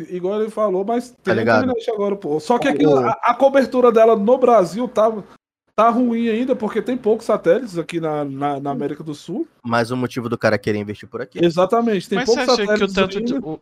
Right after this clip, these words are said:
Speaker 3: é, eu sei que satélites são pequenos, mas,
Speaker 2: Sim.
Speaker 3: sei lá,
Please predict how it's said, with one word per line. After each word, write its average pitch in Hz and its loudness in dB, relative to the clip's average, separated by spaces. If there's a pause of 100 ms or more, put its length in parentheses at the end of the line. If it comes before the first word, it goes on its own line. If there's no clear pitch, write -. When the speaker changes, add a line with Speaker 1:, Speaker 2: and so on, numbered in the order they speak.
Speaker 3:
é, 143 -4
eu 160 -4
sei 175 -6
que - -12
satélites 160 -2
são 160 -6
pequenos, 131 -6
mas, 143 -2
Speaker 2:
Sim. - -18
Speaker 3:
sei 170 -2
lá, 139 -2